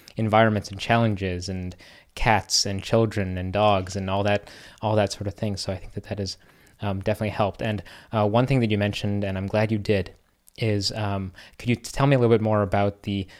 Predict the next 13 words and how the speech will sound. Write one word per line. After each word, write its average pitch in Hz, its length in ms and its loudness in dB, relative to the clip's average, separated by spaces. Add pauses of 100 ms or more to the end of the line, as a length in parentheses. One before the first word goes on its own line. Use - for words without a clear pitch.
(140)
accessibility, 110 880 0 (440)
uh, 101 160 -2
considerations 101 960 -2
and 95 400 -4
the 98 100 -4
in-, 98 200 -6
inclusion? 101 500 -2
How 113 200 0
do 131 40 4
we 127 120 4
make 107 260 0
this 110 100 -2
technology 95 500 -4